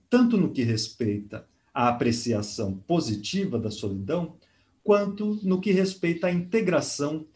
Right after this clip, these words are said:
da dimensão social, né? Seja como contraponto desejável à solidão, no caso de Sêneca, seja como realidade que não interfere nos méritos da solidão verdadeira, né? No caso de Montaigne.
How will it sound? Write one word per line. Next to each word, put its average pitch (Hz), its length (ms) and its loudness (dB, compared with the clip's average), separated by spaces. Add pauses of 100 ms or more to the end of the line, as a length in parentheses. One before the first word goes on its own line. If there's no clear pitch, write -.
(240)
da 147 160 2
dimensão 156 680 2
social, 135 760 -4 (280)
né? 156 160 -6 (240)
Seja 208 380 4
como 175 300 0
contraponto 147 1000 2
desejável 123 960 2
à 185 60 4
solidão, 147 720 -2 (120)
no 120 160 0
caso 98 300 0
de - 120 -10
Sêneca, 165 500 -6 (400)
seja 208 320 4
como 208 220 4
realidade 170 880 2 (200)
que 196 120 2
não 247 180 10
interfere 143 760 4 (280)
nos 160 200 4
méritos 143 640 4
da 120 80 2
solidão 120 500 4
verdadeira, 117 800 2 (220)
né? 131 180 -6 (260)
No 117 140 -2
caso 104 300 2
de 117 100 0
Montaigne. 101 680 0